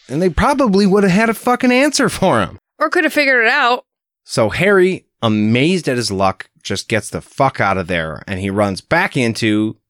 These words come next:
Speaker 1: nearly headless Nick, who tells him it was his idea to get Peeves to crash the cabinet to distract Filch and get Harry out of trouble.
Speaker 2: Which I loved.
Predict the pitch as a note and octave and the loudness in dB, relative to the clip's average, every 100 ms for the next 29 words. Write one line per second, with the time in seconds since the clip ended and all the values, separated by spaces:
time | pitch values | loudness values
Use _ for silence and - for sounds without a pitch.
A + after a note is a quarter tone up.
0 | - F#2 G2 G#2+ F2 F#2 F#2 F2+ - E2 | -12 -6 -4 -4 -6 -8 -8 -10 -10 -14
1 | - - _ _ _ _ B2 - A#3 F#3+ | -16 -20 _ _ _ _ -4 0 2 2
2 | C#3+ C3 C3 A#2 B2+ D#3+ - E3 F3 D#3 | 0 -2 -4 -2 0 0 0 -2 -2 -2
3 | F3+ A#2+ F#2+ G#2 - G#2+ A#2 - A#2 A#2 | -2 -2 -2 -4 -8 -6 -6 -4 -4 -4
4 | - - - D3 D#3 - - C3 A2+ B2+ | -8 -14 -2 -2 -2 -6 -2 -2 0 -4
5 | - F#2+ F2+ - - C#3+ - - - C3 | -8 -10 -10 -6 -2 -2 -4 -16 -2 -2
6 | C3 - - _ _ _ - G2 F2+ D2 | -2 -8 -14 _ _ _ -12 -8 -8 -8
7 | F#2+ G2+ G2+ A2 - E2 F#2 - - - | -6 -4 -4 -8 -16 -16 -14 -12 -12 -12
8 | - _ _ _ F#4+ F4 - D#4+ D#4+ D#4+ | -20 _ _ _ -4 -4 -4 0 2 2
9 | D#4+ D#4+ C#4+ _ _ - - A3 A#3 A#3 | 0 -4 -6 _ _ -14 -8 -4 -2 2
10 | A#3+ G#3+ E3+ D3 F3 E3+ | 2 2 0 -2 -10 -14